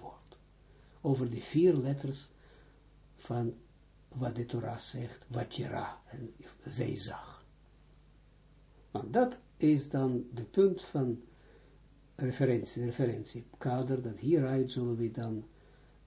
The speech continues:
daar draait het om. Haderet Yatvan Lemefare, wat zij deed, de Zoger ons toelicht,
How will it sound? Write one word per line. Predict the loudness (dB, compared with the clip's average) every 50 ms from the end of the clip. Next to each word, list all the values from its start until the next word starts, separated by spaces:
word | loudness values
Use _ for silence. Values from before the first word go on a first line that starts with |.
| -20 -20 -16 -12
daar | -8 -2 0 2 2 2 2 2
draait | 0 0 2 4 4 4 4 2 0
het | -4 -6 -8 -10 -4
om. | 2 4 4 4 4 2 -2 -6 -10 -18 -20 -20 -20 -20 -20 -20 -20 -20 -20 -20 -20 -20 -20 -20 -20 -20 -20 -20 -20 -20 -20 -20 -20 -20 -20 -20 -20 -18 -16 -16 -16 -18 -20 -20 -20 -18 -18 -18 -18 -18 -20 -20 -20 -20 -20 -20 -20 -20 -20 -20 -20 -20 -20 -20 -20 -20 -20 -20 -20 -20 -10 6
Haderet | 10 12 12 12 12 12 12 12 12 12 12 12 12 12 10 6 2 6
Yatvan | 8 10 10 10 8 6 8 8 10 10 10
Lemefare, | 8 8 8 8 8 6 4 4 6 6 6 6 6 4 2 0 -4 -8 -10 -2
wat | 2 2 4 4 4
zij | 6 10 10 10 10 8
deed, | 6 2 2 4 4 4 2 0 -4 -14 -20 -20 -20 -20 -20 -20 0 2
de | 4 6
Zoger | 8 8 6 6 6 4 2 2 0 -6 -8 0
ons | 2 4 4 4 2 -2 -8 -16 -16 -20 -20 -20 -20 -20 -20 -20 -20 -20 -20 -20 0
toelicht, | 4 4 6 6 4 2 0 -4 -10 -18 -20